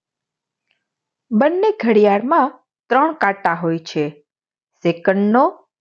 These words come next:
મિનિટનો અને કલાકનો. ઘણી ઘડિયાળમાં બે કાંટા હોય છે, એટલે કે ખાલી મોટો મિનિટનો અને નાનો કલાકનો, સેકન્ડનો કાંટો ના હોય. આ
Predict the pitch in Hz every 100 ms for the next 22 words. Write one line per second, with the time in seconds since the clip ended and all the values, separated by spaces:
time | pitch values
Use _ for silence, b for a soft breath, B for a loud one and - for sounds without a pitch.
0 | _ _ 190 165 180 190 196 226 302 453
1 | - _ - 190 494 - 233 190 180 -
2 | 156 143 - _ _ _ _ _ _ _
3 | _ _ _ _ _ _ _ _ _ _
4 | _ _ _ _ _ _ _ - 196 285
5 | 339 233 208 208 208 226 285 247 247 _
6 | _ - 208 277 233 196 196 180 185 165
7 | 160 - 151 - _ _ _ _ - 208
8 | 208 220 214 214 208 196 202 226 226 175
9 | 165 196 - 311 285 269 b b _ 208
10 | 233 202 175 190 226 - 269 208 - 160
11 | 151 156 _ _ _ _ _ 175 170 208
12 | 208 220 226 226 269 262 254 202 165 147
13 | 151 _ _ _ _ _ _ _ _ _
14 | _ _ _ _ _ _ _ _ _ _
15 | _ _ _ _ 220